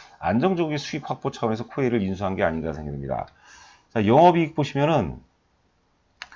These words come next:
이천십구년도 영업이익이, 이천십구년도 영업이익이 이제 이천이십 억에서 올해 예상 영업이익이 이천육십 억, 그 이천육백 억이죠. 전, 전 그 보고서를 보니까 이천팔백 억까지 나왔는데 좀 줄은 것 같아요. 여하튼 간에 한 삼십 프로 정도 급증하면 이렇게 어려운 상황에서도,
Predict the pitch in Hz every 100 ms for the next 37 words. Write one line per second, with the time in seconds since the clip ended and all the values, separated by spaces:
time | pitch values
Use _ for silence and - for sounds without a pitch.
0 | - _ 135 160 185 - 185 180 170 139
1 | 143 135 135 147 135 107 113 160 - 151
2 | 143 127 117 110 127 120 110 95 135 -
3 | - 139 101 104 110 92 98 85 107 151
4 | 135 120 139 113 110 120 98 113 - 135
5 | 110 95 - 92 - 160 165 - - -
6 | - - _ 120 120 143 104 107 90 98
7 | 107 82 - 139 170 147 - 123 175 180
8 | 170 139 135 120 135 139 151 135 123 127
9 | 120 - 143 - 170 160 147 147 135 104
10 | 107 107 120 127 165 143 98 87 104 135
11 | 139 139 135 - 190 175 - 139 131 135
12 | 107 - 107 117 107 78 - - 123 120
13 | 87 139 143 127 117 107 95 123 107